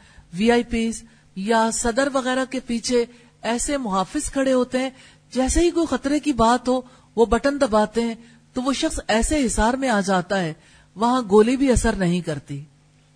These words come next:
اب خیمہ کسی پر تان دیا جائے، کسی کے آگے کوئی آڑ رکھ دی جائے تو اس کو ہٹایا جا سکتا ہے، لیکن حضرت موسیٰ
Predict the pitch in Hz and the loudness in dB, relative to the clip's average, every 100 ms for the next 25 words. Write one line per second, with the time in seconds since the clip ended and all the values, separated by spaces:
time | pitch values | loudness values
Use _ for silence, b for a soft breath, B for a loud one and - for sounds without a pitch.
0 | _ b b b b b _ - 262 - | _ b b b b b _ -6 -4 -2
1 | 233 214 277 320 320 330 339 330 240 233 | -2 -2 -2 -2 -2 -2 -2 -4 -2 -2
2 | 269 294 277 196 185 165 147 b b b | -2 0 0 0 -2 -2 -6 b b b
3 | _ 269 - 320 320 254 240 269 285 294 | _ -8 -2 0 2 2 4 2 -2 -4
4 | 277 - 202 269 240 220 214 262 247 190 | -4 0 0 0 -2 -4 -4 -2 0 0
5 | 160 147 B B B - 302 - 339 285 | 0 -4 B B B -8 -6 -2 0 0
6 | 214 196 220 262 233 202 220 - - 185 | 2 2 2 0 0 -2 -4 -8 -4 -4
7 | 175 170 B B - 196 220 220 214 220 | -4 -10 B B -10 -6 -4 -4 -4 -4
8 | 180 185 185 - 254 | -4 -2 -2 -2 -4